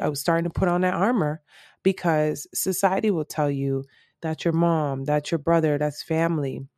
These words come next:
Like I always say, they're human beings and they do what humans do. They betray you, they lie to you, they steal from you, they hurt you, just like humans do. Choose to be around with, um,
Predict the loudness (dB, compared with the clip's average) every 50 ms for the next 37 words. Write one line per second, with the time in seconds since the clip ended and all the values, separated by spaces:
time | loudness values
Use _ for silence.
0 | _ _ _ _ _ _ _ _ _ _ _ _ _ _ -10 -8 -6 -6 -6 -4
1 | -2 -2 0 0 0 0 0 -2 -4 -6 -6 -6 -6 -4 -4 -6 -4 -4 -4 -2
2 | -2 -2 -2 -2 -2 -2 -2 -4 -4 -4 -4 -4 -6 -6 -4 -4 -4 -4 -4 -6
3 | -8 -8 -6 -4 -4 -4 -4 -6 -8 -8 -6 -6 -6 -6 -6 -10 -14 _ _ _
4 | _ _ _ _ _ _ _ _ _ _ -6 -4 -2 -2 -2 -2 -2 -2 0 0
5 | 0 2 0 0 0 0 -2 -4 -6 _ _ _ -20 -20 _ _ 2 4 4 4
6 | 4 4 4 2 2 2 0 0 0 0 2 0 0 0 -2 -4 0 2 4 4
7 | 4 2 0 -2 -2 0 0 0 0 0 0 0 -2 -2 -4 -2 -2 -2 -2 -2
8 | -2 -2 -2 -2 -2 -4 -8 _ _ _ _ -4 -2 -2 0 2 0 0 0 -2
9 | -2 -2 0 0 -2 -2 -4 -4 -6 -6 -6 -10 _ _ _ _ _ _ _ _
10 | -2 2 4 4 4 4 2 0 -2 0 2 2 2 2 4 2 2 2 2 2
11 | 2 2 2 0 0 -2 0 4 4 6 6 6 4 0 -6 -18 -20 -20 -18 _
12 | -6 -4 -2 -2 -2 -2 -2 -4 -6 -8 -10 -12 -14